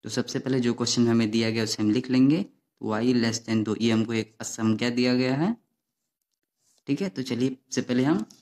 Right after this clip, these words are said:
एक्स वाई कार्तीय तल बनाते हैं। ये हमारा एक्स वाई कार्तीय तल हो गया, ये जिसमें हमारा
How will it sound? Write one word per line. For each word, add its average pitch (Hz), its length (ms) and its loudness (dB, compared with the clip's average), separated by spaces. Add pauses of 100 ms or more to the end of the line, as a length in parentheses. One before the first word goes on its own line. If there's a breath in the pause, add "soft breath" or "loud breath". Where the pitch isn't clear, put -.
(140)
एक्स 117 260 -6
वाई 131 200 0 (100)
कार्तीय 117 420 2
तल 110 220 -2
बनाते 98 400 -6
हैं। 110 180 -14 (2500 soft breath)
ये 117 120 4
हमारा 113 420 -2
एक्स - 260 -6
वाई 147 320 0 (320)
कार्तीय 107 420 -2
तल 113 180 -6
हो 98 140 -8
गया, 101 220 -8
ये 117 180 0
जिसमें 113 320 0
हमारा 110 320 0